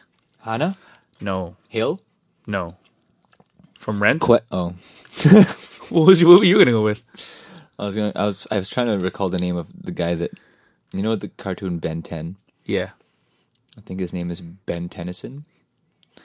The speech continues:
Speaker 1: That's the
Speaker 2: Right.
Speaker 1: most, like,
Speaker 2: Benny
Speaker 1: shoehorned.
Speaker 2: Kengy. Uh, no, there is a, someone in the Pacific Northwest of America, around Oregon, uh, the Washington area, who just hides one hundred dollar bills around.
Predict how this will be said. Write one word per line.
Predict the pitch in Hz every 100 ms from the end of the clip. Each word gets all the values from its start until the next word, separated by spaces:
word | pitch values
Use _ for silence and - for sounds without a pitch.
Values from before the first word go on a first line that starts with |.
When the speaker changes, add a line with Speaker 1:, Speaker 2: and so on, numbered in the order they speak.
| _ _ -
Speaker 1:
That's | 120 113
the |
Speaker 2:
Right. | 95
Speaker 1:
most, | 90 87
like, | 104 - -
Speaker 2:
Benny | 127 147
Speaker 1:
shoehorned. | 92 120 107 95 92
Speaker 2:
Kengy. | - - - - - - - -
Uh, | - 143 147
no, | 247 220
there | 143 196
is | 226 196 190 - -
a, | 147 147 143 143 - -
someone | 240 247 151 175
in | 160
the | 139
Pacific | 123 120 156 156
Northwest | 131 123 120 120 -
of | 107
America, | 113 120 113 98
around | 107 104 104
Oregon, | 110 110 104 104 139 151 _ -
uh, | 104 98
the |
Washington | 104 107 - 107
area, | 98 92 101 107 - - - -
who | 185 190 190
just | 151 175 175 - - -
hides | - - 180 202 151 107 -
one | 131 135
hundred | 143 135
dollar | 135 127
bills | 127 131 101 - - - _ _ _ _ -
around. | 110 107 120 95